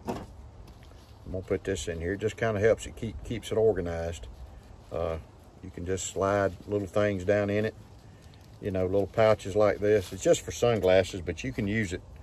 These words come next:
You can use it for any other things, like these little straps. You know, you can put 'em in here. So, just cinch down, okay? Got your cap. Keep your head warm. Keep that heat in.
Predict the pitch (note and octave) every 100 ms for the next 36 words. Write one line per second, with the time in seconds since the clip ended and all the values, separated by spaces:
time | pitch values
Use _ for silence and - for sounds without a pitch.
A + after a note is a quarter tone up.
0 | - - - - - - B2+ G#2+ A2 G2
1 | F2 G#2 F#2+ G2 F#2 D#2+ E2 E2+ E2+ F2
2 | - F2+ F2+ E2 - F2+ F2 - - -
3 | - F2 D#2 D#2+ F2+ F#2 F2 E2+ E2+ D#2+
4 | E2+ E2 - - - - - - - -
5 | - - - - - - - - - -
6 | G1+ D#2 - - D#2+ - - G2+ G2 -
7 | G#2 A2 A#2 G#2+ - - - - - -
8 | G#2 A#2 B2 - - - - - - -
9 | - - - - - - F2 - - A2
10 | A#2+ - - - - - - - - -
11 | - - - - - G2+ F#2+ A2+ B2+ A#2+
12 | B2+ C3+ C3 - - - - A2+ A#2+ B2
13 | G#2+ C#3 B2 G#2 G#2